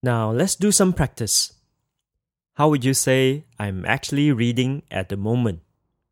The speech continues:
You would say, "我正在看书呢." 我正在看书呢。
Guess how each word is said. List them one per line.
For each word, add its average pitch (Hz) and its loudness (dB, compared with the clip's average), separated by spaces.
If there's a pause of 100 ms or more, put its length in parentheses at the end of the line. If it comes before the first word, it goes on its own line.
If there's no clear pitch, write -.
(3750)
You 107 0
would 98 -6
say, 131 0 (500)
"我 95 -4
正 151 0
在 143 0
看 156 0
书 170 4
呢." 139 -2 (3000)
我 107 -2
正 139 0
在 143 4
看 143 2
书 160 2
呢。 127 0